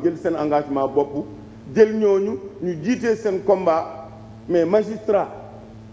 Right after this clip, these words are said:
porté na plainte, lu tax muy porté plainte?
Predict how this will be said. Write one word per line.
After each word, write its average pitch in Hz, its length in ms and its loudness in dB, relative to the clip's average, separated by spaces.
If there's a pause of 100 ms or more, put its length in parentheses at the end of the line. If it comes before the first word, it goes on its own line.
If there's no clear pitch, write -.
(320)
porté 214 300 4
na 226 100 0
plainte, 240 300 -2 (100)
lu 262 100 2
tax 240 140 2
muy 247 160 0
porté 254 380 0
plainte? 285 320 0